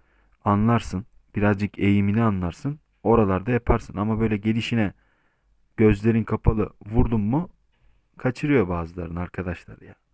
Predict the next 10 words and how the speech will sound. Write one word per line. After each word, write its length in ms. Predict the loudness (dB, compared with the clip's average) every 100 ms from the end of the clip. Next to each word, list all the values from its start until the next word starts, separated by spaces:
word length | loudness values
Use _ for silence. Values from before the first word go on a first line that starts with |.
| _ _ _ _ _ _
Kaçırıyor. 520 | -12 -12 -8 -6 -4
Ben 120 | -2 -2
yaptım. 560 | -2 -4 -2 -4 -4 _ _ _ -8
Burada 240 | -4 -6 -4
bunları 380 | -2 -2 0
yapıyor. 340 | 0 -2 -2 -2
Her 120 | -2
kart 300 | -4 -6 -6
yapıyor 260 | -6 -4 -4
zaten. 380 | -6 -10 -12